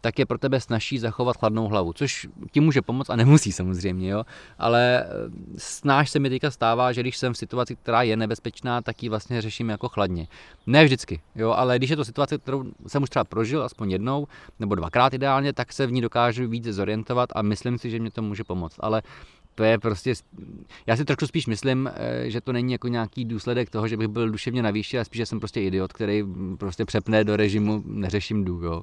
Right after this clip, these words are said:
<laughs> A nějak to, nějak to vyřeším. Ale upřímně, nejhorší situace, kdy jsem se bál o život nejvíc, tak, eh,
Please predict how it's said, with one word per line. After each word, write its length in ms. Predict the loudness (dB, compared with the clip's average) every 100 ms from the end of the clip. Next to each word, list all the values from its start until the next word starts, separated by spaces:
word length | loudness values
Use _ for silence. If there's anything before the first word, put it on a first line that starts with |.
| 6
<laughs> 920 | 10 12 12 10 8 4 -2 -10 0
A 60 | 4
nějak 180 | 4
to, 80 | 4
nějak 220 | 2 2
to 80 | 2
vyřeším. 380 | 0 -2 -4 -2
Ale 200 | 4 6 4 -4 -20 -12 -8
upřímně, 500 | 0 6 8 8 4
nejhorší 640 | -4 -4 4 8 8 6
situace, 380 | 0 2 0 2
kdy 280 | 0 2 2
jsem 180 | -2 -4
se 100 | 0
bál 200 | 4 6
o 40 | 6
život 220 | 2 2
nejvíc, 400 | 2 2 0 -2
tak, 300 | -2 -2 -2
eh, 120 | -2